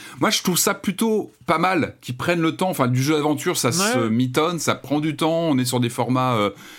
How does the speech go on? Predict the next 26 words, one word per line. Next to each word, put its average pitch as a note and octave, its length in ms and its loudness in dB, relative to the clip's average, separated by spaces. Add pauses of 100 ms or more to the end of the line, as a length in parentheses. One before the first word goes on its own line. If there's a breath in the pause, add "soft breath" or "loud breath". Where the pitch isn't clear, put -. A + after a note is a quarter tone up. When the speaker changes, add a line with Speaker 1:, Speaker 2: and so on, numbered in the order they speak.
(140 loud breath)
Speaker 1:
épisodiques. C3 560 0
Je, C3 140 -2
je B2+ 80 -4
préfère F3+ 300 2
les G3 100 2
voir E3 420 0 (520 soft breath)
réfléchir, D#3+ 600 -2
se - 140 -4
poser, C#3+ 580 -2 (220)
travailler B2+ 340 0
Speaker 2:
Ouais, C#3+ 160 2
mais C#3+ 40 2
Speaker 1:
un A#2+ 100 2
Speaker 2:
tu B2 120 -4
Speaker 1:
peu C3 60 0
Speaker 2:
sais, A#2 140 2
Speaker 1:
en A2 80 2
Speaker 2:
tu G#2 80 2
sais C#4 140 0
comme A#3+ 200 0
moi C4 160 0
que G#3+ 180 -2
je F#3 120 -2
pense A#3+ 300 -4
que F3+ 100 0
l'attente G3+ 800 -2